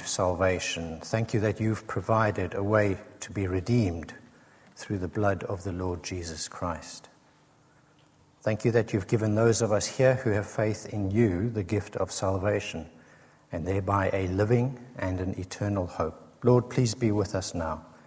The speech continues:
as we come to your word and speak to us through it. We pray and ask this in Jesus' name. Amen. Before we get to one Peter, I'd like to tell you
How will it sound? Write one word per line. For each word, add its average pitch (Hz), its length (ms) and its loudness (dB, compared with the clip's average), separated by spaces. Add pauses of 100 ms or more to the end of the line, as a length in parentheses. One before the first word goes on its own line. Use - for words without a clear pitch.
(420)
as 87 200 -6
we 92 80 -6
come 101 240 -2
to - 160 -6
your 95 160 2
word 90 320 0
and 85 120 -6
speak - 380 -2
to - 160 -2
us 110 160 -2
through 85 220 -4
it. 78 180 -10
We 90 80 -4
pray 104 320 -2
and 107 100 0
ask 98 280 0
this 92 260 -4
in 82 180 -6
Jesus' 85 460 -10
name. 87 220 -4 (960)
Amen. 82 340 -14 (1900)
Before 175 280 4
we 190 80 4
get 170 160 2
to 165 120 -4
one 143 260 2
Peter, 135 340 -4
I'd 110 140 -4
like 113 240 -2
to 117 60 -16
tell 110 300 -8
you 104 160 -8